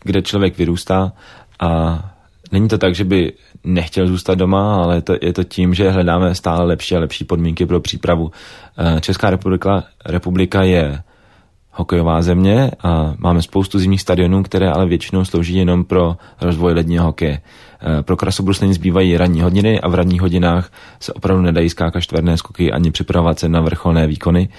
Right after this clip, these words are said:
A, a tak hledáte alternativy. Já jsem alternativu našel v Německu, eh, v německém Oberstdorfu, malá vesnička, krásné prostředí, ale je tam jenom zimní stadion, skokanské můstky a nic víc. Eh, ale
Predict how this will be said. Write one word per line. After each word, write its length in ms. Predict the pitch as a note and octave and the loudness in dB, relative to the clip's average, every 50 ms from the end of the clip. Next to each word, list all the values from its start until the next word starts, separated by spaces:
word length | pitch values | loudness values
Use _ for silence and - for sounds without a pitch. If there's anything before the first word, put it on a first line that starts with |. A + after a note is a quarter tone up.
| - - - - - - - - - _ - | -18 -20 -20 -20 -18 -18 -20 -20 -20 _ -2
A, 440 | F2+ F2 E2 E2 D#2+ D#2+ D#2 D#2 D2+ - - | 0 2 4 4 4 4 4 2 0 -2 -4
a 60 | - | -4
tak 160 | - F#2 F2+ | -2 0 2
hledáte 340 | F#2+ F#2+ F#2+ F#2+ F#2 - - | 2 2 2 2 2 2 2
alternativy. 600 | D#2+ F#2+ F2+ - F#2+ F2+ F2+ E2+ - F2 D#2 D#2+ | 0 0 0 0 0 0 0 0 0 -2 -2 0
Já 140 | D#2 D#2+ F2 | 0 0 -2
jsem 180 | - F#2+ F2 | -2 -2 0
alternativu 480 | F2+ F2+ - F#2+ F#2 F#2 F2 F2+ F#2 F2+ | 0 0 0 0 0 0 0 0 0 0
našel 420 | F2+ F2 - - F2 D#2 C#2 C#2+ C#2+ | 2 0 0 0 -2 -2 -2 -2 -4
v 60 | C2+ D2+ | -4 -2
Německu, 580 | E2+ E2+ F#2 G2+ G2 - - - - C3 C3 - - - - - - - - - | 0 0 0 0 -2 -2 -4 -4 -2 -2 -4 -6 -12 -20 -20 -20 -20 -12 -4 0
eh, 300 | E2+ E2 D#2+ D#2 D#2 D2+ | 2 2 2 2 2 2
v 80 | D#2 E2 | 2 2
německém 360 | F2 F2+ F#2 F2+ - - C#2+ | 2 2 2 2 0 0 0
Oberstdorfu, 520 | D#2 F2 F#2 A2 G#2 G#2+ G2 F2 - A2 | 2 2 2 2 2 2 0 0 0 0
malá 260 | G2+ F#2+ F2+ F2+ E2+ | 2 2 2 2 2
vesnička, 640 | E2 F2+ F#2 - - G2+ - - - G2 F#2 F2+ F2 - - _ _ _ _ _ _ | 2 0 -2 -2 -4 -4 -4 -2 0 0 0 0 0 -4 -8 _ _ _ _ _ _
krásné 400 | - - F2+ F2+ F2+ - F#2 D#2+ | -4 -2 -2 -2 -2 -2 -4 -2
prostředí, 480 | E2 F#2+ F#2 - - G#2 G2+ G2+ G2 | 0 -2 -2 -2 -2 -2 -2 0 2
ale 140 | F#2+ F#2 F2+ | 2 2 2
je 40 | E2+ | 2
tam 140 | F2+ F2+ F2 | 2 2 2
jenom 200 | F2+ F#2 F2+ F2+ | 2 2 2 2
zimní 200 | F2 F2+ F2+ E2 | 2 0 0 0
stadion, 320 | E2 - F#2+ G2 G#2+ G2+ | 0 0 0 2 2 0
skokanské 520 | F#2 - G2 - - F2 E2+ E2 - - E2 | 0 -2 -4 -4 -2 -2 -4 -4 -2 -2 0
můstky 360 | F2 F#2+ G2+ G#2 - - - | 0 0 -2 -2 -4 -4 -4
a 60 | - | -2
nic 220 | D#2 E2+ D#2+ - - | -2 -2 -2 -4 -6
víc. 300 | - E2 F2 - - - - - - - - - - - - - - _ - | -10 -12 -12 -12 -16 -20 -20 -20 -20 -20 -20 -20 -20 -20 -20 -20 -20 _ -4
Eh, 400 | E2+ D#2 D#2 D#2 D#2 D#2 D#2 D2 - - - _ _ _ _ _ | -2 0 0 2 2 2 0 -2 -4 -6 -12 _ _ _ _ _
ale 400 | D#2 E2 F2+ F2+ F2+ G#2 C3 E3 | 0 0 2 2 2 0 -2 -4